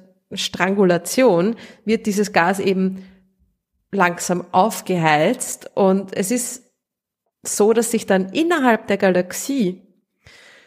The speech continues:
jetzt nicht das Gas aus der Galaxie quasi rausdrücken lässt oder rausgedrückt wird. Das ist nicht mal, das ist gar nicht notwendig, ja, sondern die Galaxie verbraucht langsam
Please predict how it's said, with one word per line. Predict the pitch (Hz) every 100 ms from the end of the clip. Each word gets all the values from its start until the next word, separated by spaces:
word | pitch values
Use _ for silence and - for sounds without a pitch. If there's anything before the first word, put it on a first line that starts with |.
| _ _ _ _ _ _ _ _ _ _ _
jetzt | 202 202 -
nicht | 262 254 -
das | 214 -
Gas | 190 180 180
aus | - 220 -
der | 220
Galaxie | 202 190 190 - 233 208 190
quasi | 180 175 175
rausdrücken | 170 165 170 - - - _ - - 208 196 202 185
lässt | 175 170 285 -
oder | 190 175
rausgedrückt | 170 170 175 190 190 - 170
wird. | 196 262 -
Das | 202
ist | 208
nicht | 226 226
mal, | 208 202
das | 190
ist | 202
gar | 208
nicht | 202 -
notwendig, | 202 226 160 147 156 151
ja, | 170 214
sondern | 202 196 175 160
die | 175
Galaxie | 175 175 180 - 247
verbraucht | 233 - 185 175 156 - 185
langsam | 180 214 - - 151 190